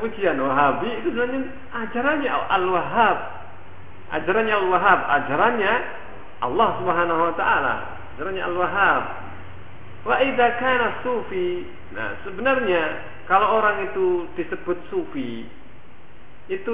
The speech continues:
yantasibu ila jama'atin, itu memang nisbatnya kepada jamaah yang lebih sunnah suf. Dia itu nisbat kepada, eh, suf. Suf itu adalah apa? Wool, pakaian apa?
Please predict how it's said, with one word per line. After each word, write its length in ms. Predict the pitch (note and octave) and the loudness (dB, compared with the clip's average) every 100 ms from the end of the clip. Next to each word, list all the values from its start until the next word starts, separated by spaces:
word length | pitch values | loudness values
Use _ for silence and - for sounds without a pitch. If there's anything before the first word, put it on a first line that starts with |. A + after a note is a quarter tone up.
| A3+ | 2
yantasibu 640 | A3 G#3+ C4 B3+ A#3 G3+ | 2 2 0 0 -6 -6
ila 320 | G3 F#3+ F#3 | -2 0 0
jama'atin, 760 | E3 E3 F3 F3 E3+ - D3 C#3+ C#3+ - - - | -2 -2 0 0 0 0 0 0 -6 -10 -10 -10
itu 180 | - - A3+ | -10 -6 -4
memang 400 | G3+ A3 A3 F#3+ | 0 0 0 0
nisbatnya 560 | F3 - C3 A#2+ D3+ | -2 0 -4 -2 -6
kepada 320 | F3+ D3+ D3 C3+ | -4 -2 -2 -2
jamaah 400 | A#2+ A2+ G#2 C#3+ D3+ | -4 -4 -4 -4 -6
yang 160 | D3 C#3 | -8 -6
lebih 240 | C3+ B2+ | -6 -6
sunnah 240 | G3+ F#3 - | -6 -6 -4
suf. 320 | A#3+ G#3 D#3 - - - - - - - - - | 0 2 0 -4 -10 -10 -10 -10 -10 -10 -10 -8
Dia 240 | C#3 B2+ - | -2 -2 0
itu 400 | G#3 A#3 A3+ - | -4 -2 -4 -6
nisbat 400 | D3+ - F#3 - | -8 -2 -2 -2
kepada, 340 | D3 D3+ C#3+ E3 F3+ - - - - - - - | -4 -4 0 0 0 -4 -8 -10 -10 -10 -10 -8
eh, 340 | A#2+ D3 E3+ - - | -6 -4 -4 -6 -4
suf. 240 | A3+ A3+ D3+ - - | 0 2 0 -4 -10
Suf 160 | C3 A#2+ | -10 -8
itu 160 | A2+ | -2
adalah 320 | F3 C#3+ D#3+ | -2 0 0
apa? 140 | C#3+ E3 - - - - - - - - - | 2 0 -2 -8 -10 -12 -10 -10 -10 -10 -4
Wool, 400 | A#2+ F#3 C3 A2+ | 2 4 4 0
pakaian 400 | A2+ G#2 D#3+ C#3 | -4 -2 -2 0
apa? 140 | C#3 | 0